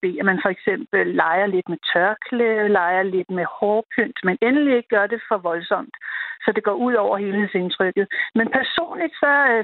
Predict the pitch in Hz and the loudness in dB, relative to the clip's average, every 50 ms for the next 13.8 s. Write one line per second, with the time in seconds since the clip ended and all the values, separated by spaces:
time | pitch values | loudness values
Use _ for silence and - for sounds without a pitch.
0 | 214 - 247 214 208 220 202 214 254 277 285 254 233 226 214 - - 220 220 220 | 0 0 -2 0 0 0 -2 -2 -2 0 2 2 2 0 0 -2 0 0 0 0
1 | - 220 202 196 - 220 202 214 208 208 202 220 247 320 339 311 - - - 208 | 0 -2 0 0 0 0 2 0 -2 -2 -2 -2 -2 0 0 -2 -2 -2 -2 0
2 | 202 208 247 285 - - - - - - - - - - 226 226 220 - 220 208 | 2 2 2 0 -2 -6 -16 -16 -14 -14 -14 -8 -4 -2 -2 -2 -2 -2 -2 -2
3 | 208 208 214 214 214 214 - - - - 196 190 180 - - 277 330 349 - - | 0 -2 -2 -4 -4 -4 -6 -12 -12 -10 -10 -10 -8 -6 -4 -2 -2 -4 -2 0
4 | - 359 285 226 190 180 185 185 196 - 233 214 214 - - - 214 214 208 220 | 2 2 2 4 2 2 0 0 -2 -2 -2 -2 -2 -2 0 0 0 0 2 0
5 | 214 214 226 254 247 220 202 196 175 180 226 233 - - - - - - 165 160 | 0 2 2 2 2 2 0 0 0 0 -2 -2 -2 -2 -4 -4 -2 -2 -2 -2
6 | 175 185 - 233 233 - 175 156 156 165 175 190 214 233 233 - - - - - | -2 -2 -4 -4 -4 -4 -6 -4 -4 -4 -2 0 0 0 0 -2 -8 -12 -12 -12
7 | - - - 220 208 220 262 247 - 185 180 185 185 180 - 190 208 233 247 247 | -12 -4 0 2 2 2 2 0 0 0 0 0 -2 0 0 0 0 2 2 0
8 | 247 247 240 - 233 220 214 190 180 196 202 226 220 - 196 185 185 190 196 208 | 0 0 0 0 0 2 4 2 2 2 2 -2 -2 0 0 0 0 2 2 2
9 | 202 185 185 - 202 202 180 175 - _ - 202 196 202 247 269 - 269 269 262 | 2 0 -2 -4 -6 -6 -6 -6 -8 _ 0 2 2 2 2 2 2 2 2 2
10 | 240 220 208 196 190 185 185 - - 214 226 254 254 - 277 - 226 - 320 - | 2 0 2 2 2 2 0 0 2 2 2 2 2 2 0 0 0 -2 -2 -2
11 | 339 320 - 311 285 - 254 269 269 269 277 - - 254 240 277 269 254 254 254 | -2 -2 -2 -2 0 0 0 -2 0 -2 -2 0 -2 -2 0 0 0 0 2 0
12 | 269 269 - 247 226 262 - - 233 226 - - - - - - - 233 - - | 0 0 0 0 0 0 0 0 0 0 -2 -4 -10 -12 -4 0 0 0 0 0
13 | 302 262 240 220 202 214 - - 226 214 214 196 190 196 220 247 | 0 0 0 0 -2 -4 -4 -2 -2 -2 -2 -2 -2 0 0 0